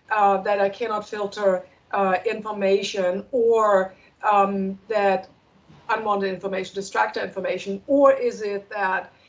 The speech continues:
you know, I have this hyperactive motor system that's kind of in my way because it always wants to do something else than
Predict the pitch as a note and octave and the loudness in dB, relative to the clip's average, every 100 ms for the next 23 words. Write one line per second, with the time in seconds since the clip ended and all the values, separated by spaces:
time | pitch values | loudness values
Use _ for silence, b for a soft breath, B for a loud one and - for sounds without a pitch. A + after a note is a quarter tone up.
0 | - G#3+ G#3 G#3+ G3 B3 A#3+ A3 - A3+ | -14 -6 -4 -4 -4 -4 -2 -4 -6 -8
1 | G3+ G#3 G3+ G3 G3 A3 A3+ B3 A3+ - | -6 -4 -4 -4 -10 -4 0 0 0 -6
2 | G#3 - G#3 G3 F#3+ F#3+ B - - - | -10 -8 -4 -2 -2 -6 B -2 -2 -2
3 | A3 G#3 G3 G3 F#3+ F#3 G#3 G#3+ G3+ G3 | -4 -2 -2 0 0 0 0 0 -2 -2
4 | F#3+ G3 G3 - G3+ G3 G3 G3 - F3 | -4 -4 -4 -2 0 0 0 -4 -6 -8
5 | G3 - A#3+ G3 F#3+ G#3 G3 - F#3+ F#3 | -8 -6 -6 -4 0 2 0 -2 -4 -4